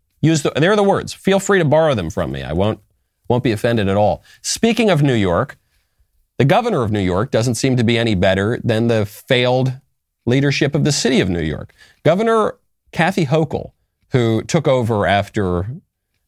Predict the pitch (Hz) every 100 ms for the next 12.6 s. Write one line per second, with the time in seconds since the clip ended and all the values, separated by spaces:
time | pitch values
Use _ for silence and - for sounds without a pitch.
0 | - - 80 - 120 117 110 95 110 123
1 | - 139 127 113 101 - 113 107 87 90
2 | 92 101 101 98 92 92 98 98 - 104
3 | 95 104 107 104 82 85 85 82 - -
4 | 101 76 - - - 120 110 107 107 147
5 | 135 110 110 - 92 82 - - 117 -
6 | - - - 135 - - 104 104 98 92
7 | _ _ 110 - 98 87 90 - 107 95
8 | 98 87 87 - - - - 110 107 95
9 | 95 98 78 - 104 107 76 - - -
10 | - 92 - 92 - 98 85 90 90 82
11 | 98 92 101 98 92 87 85 101 113 -
12 | 85 80 - 85 82